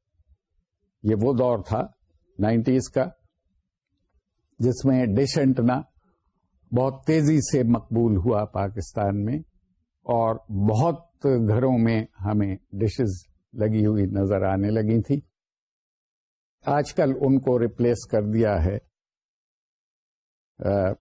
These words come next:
جو نیٹ ورکس ہیں کیبل کے، انہوں نے۔ لیکن اس سے پہلے جب ڈش اینٹنا نیا نیا آیا تھا، سیٹلائٹ کمیونیکیشن ریسیو کرنے کے لیے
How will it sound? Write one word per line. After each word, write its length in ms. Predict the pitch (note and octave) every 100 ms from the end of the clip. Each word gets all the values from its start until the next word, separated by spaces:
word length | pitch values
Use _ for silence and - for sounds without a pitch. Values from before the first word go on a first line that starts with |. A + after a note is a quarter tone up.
| _ _ _ _ _ G#2+
جو 180 | G#2+ G#2 F#2 - _ _ _ _ _ _ _ _ _
نیٹ 280 | A2 A#2+ B2
ورکس 320 | A#2+ A2+ -
ہیں 140 | A#2 G#2+
کیبل 380 | B2+ B2+ B2 A#2
کے، 160 | A#2 G#2+ -
انہوں 260 | A2+ C3
نے۔ 160 | A#2 E2 - _ _ _ _ _ _ _ A2+
لیکن 360 | C3 C#3 D#3
اس 180 | C#3 -
سے 80 | C#3 -
پہلے 340 | D3 D3+ C3+ C#3 B2+
جب 140 | A#2+ A#2+ A#2 A#2 - - _ _ _ _ _ _ _ _ _ _ C3
ڈش 260 | C3+ C3
اینٹنا 420 | D3+ B2+ C#3 C3 B2
نیا 240 | A2+ D3 D3
نیا 260 | B2+ A2 F#2+ G2+
آیا 240 | G2 F2+
تھا، 180 | F2 D#2+ - _ _ _ _ _ _ _ _
سیٹلائٹ 500 | - A2 A2+ A2 A2+
کمیونیکیشن 800 | - G#2 A2 G#2+ A2 G2+ - G#2+
ریسیو 280 | G2+ - A#2 -
کرنے 280 | G#2 G2 G#2
کے 140 | G2 G2+
لیے 240 | G2